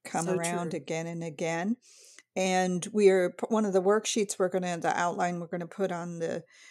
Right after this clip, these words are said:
Speaker 1: website, there'll be some notations about which seasons these, uh, particular steps in the creativity cycle may correspond to. And I invite you to go back, if you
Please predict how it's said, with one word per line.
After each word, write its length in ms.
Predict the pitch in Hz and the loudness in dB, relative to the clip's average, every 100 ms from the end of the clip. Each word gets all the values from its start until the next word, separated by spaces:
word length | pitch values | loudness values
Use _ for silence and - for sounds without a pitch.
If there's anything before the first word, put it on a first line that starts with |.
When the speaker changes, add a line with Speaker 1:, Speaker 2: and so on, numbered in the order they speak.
| - - | -20 -6
Speaker 1:
website, 800 | 175 185 190 202 - 208 226 - | 4 6 6 4 2 2 2 -2
there'll 260 | - 190 190 | -4 0 0
be 200 | 226 233 | 2 0
some 300 | - 180 170 | 0 -2 -2
notations 1000 | 175 185 - 190 196 - 254 294 302 - | -2 -4 -2 0 0 0 0 0 0 -2
about 300 | - 170 - | -2 -2 -2
which 260 | 185 180 - | -4 -2 0
seasons 1040 | - - 185 202 196 254 247 269 285 - - - - _ - | 2 2 2 0 2 4 6 6 2 -2 -6 -20 -20 _ -2
these, 460 | 208 196 185 - - - | 2 2 2 -2 -4 -8
uh, 260 | 170 165 165 | -8 -6 -8
particular 540 | - 180 196 190 180 175 | -6 -4 -4 -4 -4 -4
steps 400 | - 165 - - | -2 -4 -4 -8
in 80 | 175 | -8
the 80 | |
creativity 560 | 165 170 160 170 175 165 | -8 -8 -6 -8 -6 -6
cycle 420 | - 165 165 196 | -4 -4 -4 -4
may 160 | 185 175 | -4 -6
correspond 800 | - 185 170 - 170 160 170 196 | -4 -2 -2 -2 -4 -4 -4 -4
to. 340 | 247 233 240 _ _ - - - | 0 2 2 _ _ -20 -20 -6
And 120 | 202 185 | 0 2
I 60 | |
invite 480 | 180 180 190 185 190 | 2 4 4 4 2
you 60 | 214 | 0
to 80 | |
go 360 | 175 175 165 175 | 0 2 2 2
back, 520 | 151 - 160 170 - | -2 -2 -2 -2 -6
if 120 | 156 | -6
you 80 | 180 | -6